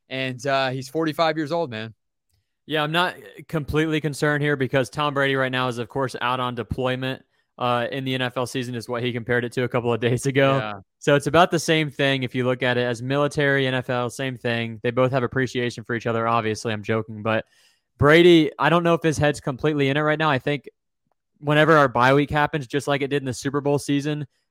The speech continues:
Speaker 2: I think we'll be locked in because heading into the bye week of the two thousand and twenty season, the Bucs were seven and five,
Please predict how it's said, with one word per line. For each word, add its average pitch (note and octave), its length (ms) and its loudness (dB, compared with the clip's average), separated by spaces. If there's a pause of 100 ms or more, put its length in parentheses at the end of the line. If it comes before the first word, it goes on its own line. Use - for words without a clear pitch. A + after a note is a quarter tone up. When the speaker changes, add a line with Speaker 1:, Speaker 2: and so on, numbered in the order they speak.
Speaker 2:
I B2+ 80 -2
think C#3 240 -4
we'll C3+ 120 0
be B2+ 160 0
locked B2+ 340 0
in C3 180 -2
because B2+ 400 0 (240)
heading E3+ 220 4
into F#3 120 2
the D#3 80 2
bye D3 220 4
week D#3+ 140 0
of D3 60 -2
the C3 80 0
two D3+ 160 -4
thousand C#3 300 -2
and A#2+ 80 -10
twenty C#3+ 280 -6
season, B2 280 -4
the A#2 80 0
Bucs B2+ 260 0
were B2+ 80 -6
seven C3 300 -2
and A2 120 -6
five, A2+ 360 2